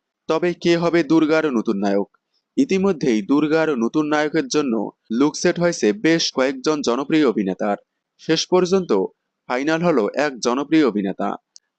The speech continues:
জনপ্রিয় অভিনেতা সায়ান মুখার্জি, যাকে এর আগে ইরাবতীর চুপকথা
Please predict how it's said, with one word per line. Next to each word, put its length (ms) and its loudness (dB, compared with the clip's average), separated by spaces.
জনপ্রিয় 540 0
অভিনেতা 460 0
সায়ান 400 -4
মুখার্জি, 500 -4
যাকে 280 -2
এর 160 0
আগে 240 -2
ইরাবতীর 600 0
চুপকথা 540 -4